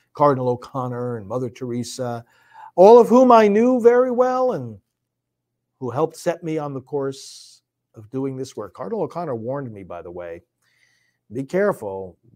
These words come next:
I get backlash." He said he, here, a cardinal of the church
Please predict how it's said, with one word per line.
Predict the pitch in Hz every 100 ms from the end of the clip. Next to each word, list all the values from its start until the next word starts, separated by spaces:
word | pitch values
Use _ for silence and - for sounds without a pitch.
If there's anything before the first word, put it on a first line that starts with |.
| -
I | - 131
get | 160 170 151
backlash." | 151 160 - 160
He | 131 190
said | - 185
he, | 123 262 208 127 - -
here, | 294
a | 170
cardinal | - 269 330 330 320
of | 285
the |
church | 302 320 185 - -